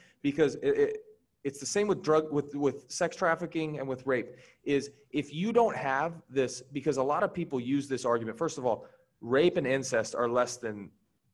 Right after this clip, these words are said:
one percent of all abortion cases. Ninety-nine percent of abortion cases are out of inconvenience, which we already said all those should go. So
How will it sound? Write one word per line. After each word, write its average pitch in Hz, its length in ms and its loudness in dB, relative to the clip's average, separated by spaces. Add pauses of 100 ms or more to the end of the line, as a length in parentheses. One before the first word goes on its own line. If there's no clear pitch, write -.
(680)
one 139 420 2
percent 139 560 0 (480)
of 120 180 0
all 139 280 6
abortion 120 420 0
cases. 101 420 -6
Ninety-nine 160 540 0
percent 147 260 -4
of 127 60 -4
abortion 117 400 -4
cases 110 400 -6
are 113 100 2
out 110 140 4
of 101 80 -4
inconvenience, 117 560 -6
which 127 160 -6
we 127 80 2
already 165 160 4
said 143 220 4
all 131 160 6
those 127 200 2
should 110 160 -10
go. 107 220 2
So 107 280 -2